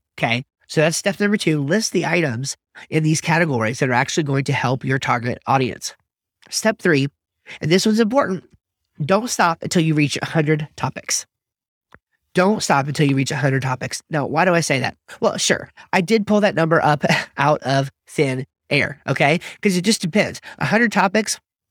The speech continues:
might only be a hundred days of content, depending on, on how frequently you're posting. Or, or it could be a hundred weeks, okay? But the point is that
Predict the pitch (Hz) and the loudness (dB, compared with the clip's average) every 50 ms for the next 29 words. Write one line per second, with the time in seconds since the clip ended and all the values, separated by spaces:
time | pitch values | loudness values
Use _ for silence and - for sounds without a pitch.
0 | _ _ _ _ _ _ _ _ _ _ _ - - - 160 175 190 196 196 196 | _ _ _ _ _ _ _ _ _ _ _ -20 -10 -4 -2 0 0 2 2 2
1 | 185 170 165 156 143 170 160 160 147 131 156 175 202 165 156 127 - 135 131 131 | 2 2 0 0 0 2 2 2 2 2 2 0 0 0 -4 -6 -6 -6 -6 -4
2 | - 123 101 - - 135 123 117 117 117 117 107 - - 107 123 120 110 - - | -4 -4 -4 -4 -2 -2 -2 0 0 0 -2 -2 -4 -4 -2 -2 -2 -2 -4 -4
3 | - 139 127 123 120 113 - - - 170 151 - 123 87 117 120 123 - 139 127 | 0 2 2 2 2 0 0 0 2 2 2 2 0 2 2 2 2 2 0 -2
4 | 139 - 87 - - - _ _ _ - - - - _ _ _ _ - - - | -2 -4 -8 -12 -12 -16 _ _ _ -20 -20 -20 -20 _ _ _ _ -2 0 0
5 | - - - - - 240 247 247 240 247 214 214 202 196 - 226 214 214 190 170 | 0 0 -2 -2 0 0 0 0 0 0 0 0 0 0 0 2 2 2 0 0
6 | 170 247 302 - - - - - - - _ _ _ _ _ _ _ _ _ - | 0 0 -2 -2 -4 -6 -8 -8 -8 -12 _ _ _ _ _ _ _ _ _ -4
7 | - 139 131 139 165 202 - _ _ _ _ _ _ _ _ _ _ - 151 156 | -2 0 2 2 2 0 -2 _ _ _ _ _ _ _ _ _ _ -4 0 2
8 | 214 202 185 170 - - _ _ - 175 160 185 - - - 254 302 370 349 - | 2 2 2 0 -2 -8 _ _ -4 -2 -2 -2 -2 -4 -2 0 2 2 2 2
9 | - - 117 85 85 80 127 - - - - _ _ _ _ _ _ _ _ _ | 2 2 2 2 2 0 -4 -8 -12 -14 -18 _ _ _ _ _ _ _ _ _
10 | _ - - 160 190 180 170 170 165 - | _ -8 -2 0 2 2 4 2 2 0